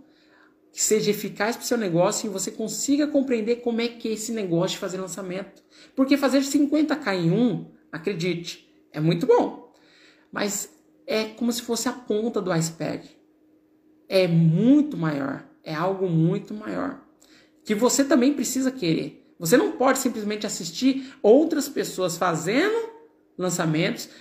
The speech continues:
fazendo cinquenta K em um e você não. Você precisa querer isso na sua vida. Primeiramente é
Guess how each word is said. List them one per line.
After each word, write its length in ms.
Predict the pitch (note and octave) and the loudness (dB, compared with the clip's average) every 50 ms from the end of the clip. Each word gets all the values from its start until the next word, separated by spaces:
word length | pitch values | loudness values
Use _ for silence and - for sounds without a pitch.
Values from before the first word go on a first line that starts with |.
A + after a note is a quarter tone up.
| - _ _ | -20 _ _
fazendo 520 | - G3 G3+ G3 E3+ E3 G3+ B3+ D#4+ F#4 | 2 2 4 4 2 2 4 4 4 4
cinquenta 460 | F4+ - D4 C4+ A#3+ B3 A#3+ B3 A#3 | 4 2 2 2 2 0 -2 -2 -6
K 180 | - - G3+ G3 | -6 -4 -4 -2
em 160 | G3 F#3 F3+ | -2 -2 -2
um 220 | F#3 G3+ A#3+ C4 - | -2 -2 -2 -2 -4
e 120 | - G3+ | -4 -6
você 280 | F#3+ F#3 F#3+ F3 - A#3 | -6 -6 -6 -6 -4 -4
não. 520 | A3+ A3+ G3 F3 E3+ E3+ E3+ E3 E3 - - _ _ - | -2 -2 -2 -4 -4 -4 -6 -8 -10 -14 -20 _ _ -6
Você 180 | E3 D#3+ E3 | -4 -4 -4
precisa 460 | E3+ E3 F3+ E3+ - - D#4+ G4+ G4+ | -4 -4 -4 -2 0 2 2 2 2
querer 220 | - - C4+ G#3 G3 | 2 2 4 4 4
isso 140 | E3 E3+ F3+ | 2 0 -4
na 80 | F3+ | -6
sua 180 | E3 - F3 E3 | -6 -4 -6 -4
vida. 380 | D3 D3+ D3 D3+ - D#3 D#3+ - - _ _ _ _ _ _ _ | -4 -4 -4 -6 -8 -12 -14 -16 -20 _ _ _ _ _ _ _
Primeiramente 840 | - A#3+ C4 C4 C4 A#3+ G#3 F#3+ F#3 G3+ B3 A4 - - - - A3+ | 2 4 6 6 6 4 2 0 0 0 -2 -2 -2 -4 -2 0 2
é 420 | F#3+ F3+ D3 C#3+ - - - - | 4 4 4 2 0 -4 -16 -20